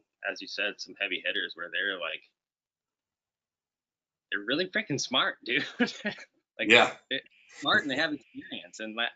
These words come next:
Speaker 1: that, um, creates learning opportunity that, like,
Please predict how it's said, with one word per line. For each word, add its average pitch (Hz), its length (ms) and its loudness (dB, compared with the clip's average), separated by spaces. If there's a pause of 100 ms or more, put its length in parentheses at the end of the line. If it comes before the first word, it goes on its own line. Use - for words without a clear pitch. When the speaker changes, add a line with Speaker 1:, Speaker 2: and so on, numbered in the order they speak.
Speaker 1:
that, 127 280 0 (800)
um, 98 360 -2 (760)
creates 120 280 -2
learning 120 320 2
opportunity 85 840 -6
that, 92 200 -4 (220)
like, 95 140 -6